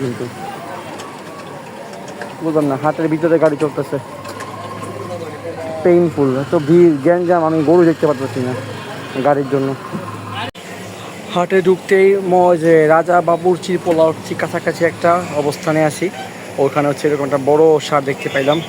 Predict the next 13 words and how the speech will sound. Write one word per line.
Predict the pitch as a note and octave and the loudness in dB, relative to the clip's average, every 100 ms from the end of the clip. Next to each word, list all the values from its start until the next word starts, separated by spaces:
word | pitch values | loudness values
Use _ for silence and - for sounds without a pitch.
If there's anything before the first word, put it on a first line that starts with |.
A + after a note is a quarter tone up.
| - - - - - | -8 -12 -12 -6 0
সরি, | C3+ | 2
এটা | C3 D#3 | 2 2
না, | E3 A3 - | 0 -2 -4
পিছনেরটা, | F#3 F#3+ D#3 B2 C3 A2+ - - - - - - - - - | -2 2 2 0 -4 -6 -8 -10 -10 -8 -8 -8 -8 -6 -4
পিছনেরটায়। | F3 F3 E3+ - G3 A3 - - - - - | 0 0 0 2 0 0 -4 -4 -6 -4 2
এই | D3 | 4
যে | C#3+ | 4
এটা | B2+ E3 F#3 D#3 | 2 -2 0 0
almost | D3 D3+ D3+ - - | 2 2 0 -2 -6
সাতশো | D3 - D#3+ | -6 -4 -4
কেজি | D3+ D3 D3 | -2 -2 2
প্লাস | C3+ C3 - - - - | 0 0 -4 -4 -2 0
গরুটা, | C3 B2 | -2 -2